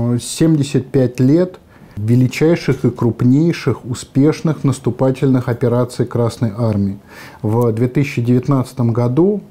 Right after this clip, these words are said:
мы будем отмечать и, э, семьдесят пять лет Корсунь-Шевченковского, а, и, э, семьдесят пять лет, э, освобождения Крыма и освобождения Севастополя, и семьдесят пять лет Багратиона,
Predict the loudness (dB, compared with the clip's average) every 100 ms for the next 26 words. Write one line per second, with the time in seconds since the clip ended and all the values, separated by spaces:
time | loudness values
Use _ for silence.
0 | -2 2 2 2 0 2 2 0 0 -2
1 | 0 0 0 -4 0 2 2 0 -8 -20
2 | -10 -4 -2 0 2 2 0 -2 0 0
3 | 2 0 0 -2 -6 -2 -4 -2 -6 -2
4 | -2 -2 -10 -14 -16 -16 -20 -20 -20 -20
5 | -8 -2 -2 -2 0 2 4 4 0 -2
6 | -2 0 0 0 0 -4 -4 0 0 2
7 | 2 2 0 -6 -4 0 0 -2 -6 -18
8 | -20 -20 -14 -4 0 0 0 0 2 2
9 | -2 0 2 0 -4 -10 _ _ _ -8
10 | -2 -2 -2 -2 0 0 0 0 0 0
11 | -2 -2 -2 -2 -2 -6 -6 -14 -20 -20
12 | -10 -8 -2 0 0 0 -4 0 0 0
13 | 0 0 0 0 0 -2 0 0 2 0
14 | -2